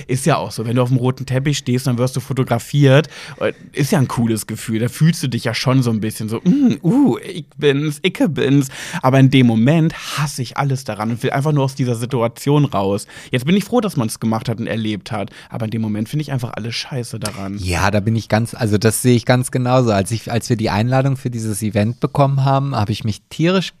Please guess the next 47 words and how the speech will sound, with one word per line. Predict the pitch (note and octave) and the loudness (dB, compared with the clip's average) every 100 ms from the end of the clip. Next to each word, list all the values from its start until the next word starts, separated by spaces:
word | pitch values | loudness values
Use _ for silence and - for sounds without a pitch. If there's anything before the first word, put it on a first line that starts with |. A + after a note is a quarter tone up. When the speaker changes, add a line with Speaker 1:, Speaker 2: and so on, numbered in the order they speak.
| _ | _
Speaker 2:
gefreut | C3+ - - G#2 D3+ G#3+ | -8 -4 0 2 2 0
und | C3 | -2
dachte | D3 B2+ | -2 0
Speaker 1:
Mhm. | |
Speaker 2:
so, | C3+ | -2
"Ah, | - D#2+ - - | -2 -4 -4 -2
cool." | B2+ C#3 G#3+ C#4 - - - - - | 0 4 2 0 -8 -20 -20 -20 -6
Und | C#3+ | 2
als | C#3+ C#3 | 2 2
wir | D#3 | 0
dann | C#3+ | 0
im | C#3 C3 | 2 0
Hotel | C3 - B2+ | 2 2 2
losgelaufen | C#3 G#3 - C4 E3 C3+ C3+ | 2 0 0 4 4 4 0
sind, | B2 A#2+ | -2 -2
da | A2 | -2
dachte | G#2+ G2 G#2 | -2 -4 -4
ich, | F#2+ - - - - - - _ - | -6 -10 -20 -20 -20 -20 -20 _ -12
"Oh | E2 - - - - - | -10 -10 -16 -16 -16 -8
Gott, | - D#2 - | -6 -6 -8
ich | - | -8
bin | A#2 | -4
so | A2 G#2+ | -2 -2
froh, | - A2+ | -2 0
Pat, | - A2 | 0 0
dass | G#2 - | -2 -2
wir | A2+ | 0
hier | G#2 G#2+ | 0 -2
zusammen | - A2+ A2 A#2 | -4 -2 0 2
hingehen | A2+ G#2+ G2+ G2+ | 2 4 2 0
können, | - A2 | 0 2
weil | G2+ | 2
wenn | G#2+ | 2
ich | G#2+ G#2+ | 0 0
alleine | G2+ A2+ D3 D3 | 2 4 4 2
dahin | A2 F#2+ F#2+ | 2 2 2
müsste, | F#2+ F#2 - A#2 - | 2 0 2 2 2
ich | - - - - D#2 D#2 | -4 -8 -8 -12 -10 -8
würde | D#2+ E2+ | -8 -6
nicht | E2 E2 - | -6 -6 -2
hingehen, | E3 G3+ E2+ F2 | -2 0 0 -2
weil | F#2 | -2
ich | G2+ F#2+ | -4 -4
A, | G2 G#2 | -4 -2
gar | A2 | 0
nicht, | A2 G2+ - | -2 -4 -4
also | G2 | 0